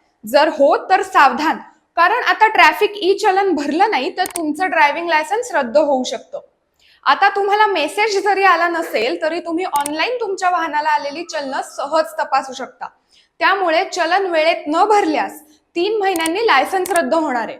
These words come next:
आणि लायसन्स रद्द झाल्यावर गाडी चालवली आणि अपघात झाला, तर विना लायसन्स वाहन चालवल्याचा आणि अपघातास कारणीभूत ठरल्याचा गुन्हा तर दाखल होईलच, परंतु वाहनाच्या नुकसान भरपाईसाठी इन्शुरन्स देखील मिळणार नाहीये.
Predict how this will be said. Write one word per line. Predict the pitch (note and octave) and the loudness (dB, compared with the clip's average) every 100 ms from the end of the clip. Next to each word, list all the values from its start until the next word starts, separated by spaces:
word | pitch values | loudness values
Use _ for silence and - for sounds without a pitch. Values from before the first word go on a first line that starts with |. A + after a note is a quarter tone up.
| - | -4
आणि | D4+ G4 | -2 2
लायसन्स | G4+ D#4+ F4 A#4+ C5 A4+ | 4 4 2 -2 -2 2
रद्द | G4+ C#4 | 2 2
झाल्यावर | F#4 F4+ E4 D4+ | 2 2 2 2
गाडी | E4 C#4+ C#4 G4 | 2 2 2 0
चालवली | G#4+ F4+ C#4 C4 | 2 2 0 -2
आणि | E4+ E4 | -4 -2
अपघात | - A#3+ B3 D4 | -2 -2 -2 -4
झाला, | C4 E4+ D4+ G3+ - _ _ D#4+ | -2 -2 -2 -4 -8 _ _ -4
तर | D#4+ | -4
विना | C4 D4 F4+ | -4 0 0
लायसन्स | G#4 G4 G4 F#4+ F#4 | 2 0 0 -4 0
वाहन | D#4 D4+ F4 | 0 0 -2
चालवल्याचा | F4 D4+ C#4+ E4 D#4 - | 0 0 2 0 0 0
आणि | B3+ E4 C4 D4+ | 0 0 -4 -4
अपघातास | D4 A3+ C#4 D#4 D#4+ E4+ | -4 -4 -6 -4 -4 -4
कारणीभूत | D#4+ C#4+ D4 G4+ A4 G#4+ | -2 -2 0 0 0 0
ठरल्याचा | F#4 D4 C#4 E4+ | -4 -2 -6 -6
गुन्हा | D#4+ C#4 C#4+ D#4 D#4 | -8 -8 -10 -10 -6
तर | D#4+ | -2
दाखल | C4 C4+ - C#4 | 0 -2 -4 -8
होईलच, | B3 B3+ G4 F4 - - _ _ _ | -4 -2 -2 -4 -6 -14 _ _ _
परंतु | B3 B3+ B3+ D#4 D4+ | -4 -2 -4 -6 -6
वाहनाच्या | C4+ C#4 D4 D4+ D#4+ | -6 -4 -4 -4 -6
नुकसान | D4 C#4 - F#4 A4 | -6 -10 -4 -2 0
भरपाईसाठी | F#4+ F#4 D4+ - B3+ - | -2 -2 -2 -4 -8 -6
इन्शुरन्स | G4 D4+ C#4+ C#4+ D#4+ D#4 D4+ | -8 -6 -6 -6 -6 -6 -4
देखील | C#4+ D4 D#4 | -8 -6 -8
मिळणार | C#4+ C4+ B3+ B3 | -8 -6 -4 -6
नाहीये. | A#3+ F#3+ | -8 -14